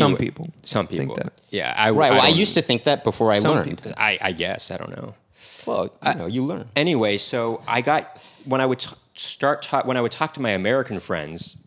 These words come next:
Speaker 2: um, I started saying "actually" a lot. Like, it would be the kind of thing where I would say, I would finish a sentence, say "actually," and then I would say "actually" right after the word "actually."
Speaker 1: Mm-hmm.
Speaker 3: Right.
Speaker 1: I've done that.
Speaker 2: Um,
Speaker 3: Right, me
Speaker 1: It's
Speaker 3: too.
Speaker 1: embarrassing.
Speaker 2: And I got used
Speaker 3: It's
Speaker 2: to
Speaker 3: a
Speaker 2: it
Speaker 3: little
Speaker 2: because of
Speaker 3: embarrassing, yeah.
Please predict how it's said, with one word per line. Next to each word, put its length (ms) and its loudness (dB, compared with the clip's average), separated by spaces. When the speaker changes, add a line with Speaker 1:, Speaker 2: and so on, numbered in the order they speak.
Speaker 2:
um, 400 -2
I 100 -6
started 440 -2
saying 580 0
"actually" 760 -4
a 140 -2
lot. 760 -4
Like, 220 0
it 60 2
would 180 -4
be 380 -2
the 80 -4
kind 200 -2
of 60 -4
thing 220 -4
where 100 2
I 80 2
would 120 -2
say, 580 -2
I 20 -2
would 120 -2
finish 300 -6
a 40 -2
sentence, 560 -4
say 260 -2
"actually," 600 -2
and 100 -6
then 80 -2
I 60 -2
would 100 -2
say 220 -6
"actually" 480 -6
right 300 -2
after 420 -6
the 140 -10
word 200 -10
"actually." 560 -16
Speaker 1:
Mm-hmm. 320 -4
Speaker 3:
Right. 300 2
Speaker 1:
I've 100 0
done 200 0
that. 200 -4
Speaker 2:
Um, 360 -2
Speaker 3:
Right, 280 -4
me 100 -4
Speaker 1:
It's 100 -2
Speaker 3:
too. 60 2
Speaker 1:
embarrassing. 380 0
Speaker 2:
And 160 0
I 140 2
got 320 2
used 240 0
Speaker 3:
It's 160 4
Speaker 2:
to 60 6
Speaker 3:
a 40 6
Speaker 2:
it 40 6
Speaker 3:
little 160 4
Speaker 2:
because 180 4
of 60 6
Speaker 3:
embarrassing, 240 0
yeah. 40 -8